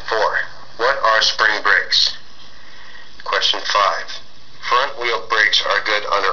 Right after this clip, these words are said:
all conditions. True or false? Question six, how do you know if your vehicle is equipped with anti-lock brakes? These questions may be on your test.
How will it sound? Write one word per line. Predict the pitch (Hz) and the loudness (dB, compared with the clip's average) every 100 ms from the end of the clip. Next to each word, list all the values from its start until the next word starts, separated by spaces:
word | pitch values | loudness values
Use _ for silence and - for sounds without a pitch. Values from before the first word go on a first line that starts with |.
| - | 0
all | 101 101 | 0 0
conditions. | - 104 98 95 - - - - - - | -2 0 2 2 0 0 0 0 -2 -2
True | - 113 117 123 120 | 2 4 2 0 -2
or | 98 98 | -2 0
false? | 98 90 - - - - - - - - - - - - - - - - | 0 0 2 2 2 0 -8 -10 -10 -10 -10 -10 -10 -10 -10 -10 -10 -2
Question | 104 98 92 | 2 2 4
six, | 90 - 110 - - - - - - - | 2 2 2 2 0 0 -6 -10 -10 -8
how | - 113 127 135 | 0 2 2 2
do | |
you | 135 117 | 2 2
know | 113 110 107 | 2 2 2
if | 98 101 | 2 2
your | 107 101 98 | 4 2 4
vehicle | 107 101 107 104 95 | 4 4 2 -2 0
is | 98 | 0
equipped | 104 - 110 104 | 0 0 0 0
with | 98 98 98 | -2 0 0
anti-lock | 98 98 95 92 87 - | 2 2 4 4 0 -2
brakes? | - - - - - - - - - - - - - - - - | -4 0 2 0 -4 -10 -10 -10 -10 -10 -10 -10 -8 -6 -6 -2
These | 131 156 - | 2 2 2
questions | 127 117 123 113 107 | 2 2 2 0 2
may | 110 104 | 2 4
be | |
on | 104 101 | 2 2
your | 95 | 4
test. | - 92 85 - - | 4 4 2 2 0